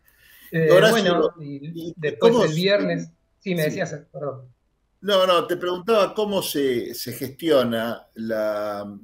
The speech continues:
Speaker 2: el patrimonio, porque en realidad uno supone que el patrimonio ya está, ¿no?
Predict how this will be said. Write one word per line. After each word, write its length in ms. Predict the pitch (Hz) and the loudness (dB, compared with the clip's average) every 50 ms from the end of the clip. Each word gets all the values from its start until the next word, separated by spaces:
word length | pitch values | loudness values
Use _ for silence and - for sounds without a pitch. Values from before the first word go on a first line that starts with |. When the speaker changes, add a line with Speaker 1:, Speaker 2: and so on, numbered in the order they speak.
| - | -10
Speaker 2:
el 160 | - 117 113 - | -8 -8 -6 -4
patrimonio, 720 | 123 117 117 - 120 123 120 120 120 117 110 113 113 110 | -4 -4 -4 -4 -4 -4 -2 -2 -2 -2 -4 -4 -6 -6
porque 640 | - 113 117 117 - - 120 117 117 120 117 113 117 - | -6 -8 -8 -8 -8 -8 -6 -4 -4 -4 -4 -6 -8 -12
en 140 | 117 113 | -14 -12
realidad 300 | 110 120 117 123 135 143 | -10 -8 -8 -6 -6 -6
uno 240 | 151 147 147 147 135 | -6 -6 -6 -8 -8
supone 600 | - - 120 - - 143 147 147 151 151 151 143 | -10 -12 -12 -8 -8 -6 -6 -6 -6 -8 -10 -10
que 380 | 151 - 123 127 131 131 131 120 | -10 -8 -6 -4 -4 -4 -4 -4
el 100 | 113 107 | -6 -6
patrimonio 520 | 104 107 101 101 113 120 139 147 143 135 | -8 -10 -10 -10 -10 -10 -8 -8 -8 -8
ya 140 | - - 123 | -8 -8 -10
está, 460 | - - - 156 117 - - - _ _ | -10 -6 -4 -4 -4 -4 -6 -12 _ _
¿no? 260 | 87 95 107 120 - | -20 -18 -18 -18 -18